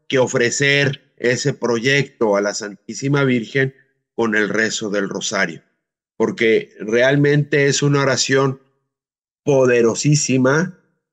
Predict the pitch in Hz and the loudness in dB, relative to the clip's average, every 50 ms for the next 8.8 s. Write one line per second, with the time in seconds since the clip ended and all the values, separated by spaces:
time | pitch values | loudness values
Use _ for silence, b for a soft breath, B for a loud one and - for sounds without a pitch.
0 | _ _ _ _ _ _ _ - 123 120 117 117 120 110 120 120 120 98 - - | _ _ _ _ _ _ _ -4 -2 0 2 2 0 0 0 0 0 0 -2 -2
1 | 131 127 131 135 - - 139 135 120 127 131 127 131 135 127 - - 139 131 127 | 0 2 2 2 0 0 -2 0 0 0 2 2 2 0 0 0 0 2 2 2
2 | 127 120 - - - - 107 113 113 110 113 107 101 107 107 107 113 117 120 117 | 2 0 -2 -8 -10 -6 -4 -2 0 0 0 0 0 0 2 2 2 0 0 0
3 | 123 127 131 131 123 - - _ - 110 110 110 107 104 104 104 - - 107 104 | 2 2 2 0 0 -4 -8 _ -2 0 0 2 2 0 0 -2 -2 -2 -2 -2
4 | 101 95 - 131 120 123 120 131 131 135 135 - - B B B B B B B | -2 -4 -2 -2 0 2 2 2 2 2 2 0 -4 B B B B B B B
5 | - - 139 170 202 190 190 185 165 165 160 160 - - - 170 180 185 185 - | -6 0 2 2 4 4 4 2 4 2 0 0 -2 -4 0 2 2 2 2 2
6 | 165 151 139 156 160 160 160 151 147 139 147 151 151 143 - 170 160 156 - - | 2 2 2 2 2 2 2 2 2 2 2 2 2 2 2 0 0 0 -2 -4
7 | 147 127 - - 123 - - 143 147 156 156 160 156 147 147 139 - - 120 - | -4 -4 -4 -4 -6 -2 0 0 2 2 2 2 2 2 2 0 0 -2 -4 -4
8 | - 120 - - 120 123 131 131 135 139 147 165 170 151 - _ | -4 -6 -4 -2 -2 0 2 2 2 2 2 0 0 -2 -4 _